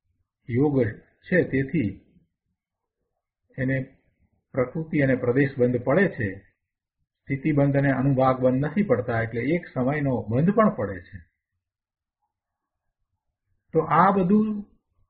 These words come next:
શેને લઈને છે? એ બીજાને લઈને છે કે પોતાને લઈને છે? એ બધું પોતાને લઈને છે. અને વ્યવહારથી એમ કહેવાય કે આયુષ કર્મને કારણે છે. પોતાની એવી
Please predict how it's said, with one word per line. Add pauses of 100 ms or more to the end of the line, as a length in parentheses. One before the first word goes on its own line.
(560)
શેને
લઈને
છે? (680)
એ
બીજાને
લઈને
છે (100)
કે
પોતાને
લઈને
છે? (1200)
એ
બધું
પોતાને
લઈને
છે. (800)
અને (100)
વ્યવહારથી
એમ
કહેવાય (420)
કે
આયુષ
કર્મને
કારણે
છે. (2000)
પોતાની
એવી